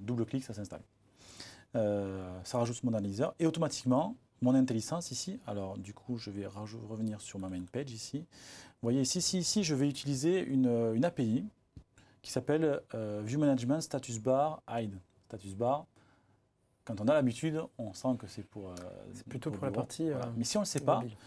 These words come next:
Speaker 1: du coup, sans l'analyseur, eh bien, je serai comme ça. Avec l'analyseur, tu vois que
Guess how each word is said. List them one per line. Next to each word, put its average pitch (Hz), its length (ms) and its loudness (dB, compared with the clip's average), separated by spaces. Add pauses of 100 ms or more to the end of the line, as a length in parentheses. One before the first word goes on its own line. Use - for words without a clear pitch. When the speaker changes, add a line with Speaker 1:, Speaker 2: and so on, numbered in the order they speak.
(240)
Speaker 1:
du 120 120 -2
coup, 226 280 -2 (140)
sans - 220 4
l'analyseur, 175 640 4 (400)
eh 113 60 -2
bien, 135 380 2
je 127 140 -2
serai 160 200 -4
comme 135 140 2
ça. - 220 -8
Avec 135 200 2
l'analyseur, 139 540 2
tu - 160 -12
vois 143 180 2
que - 300 -6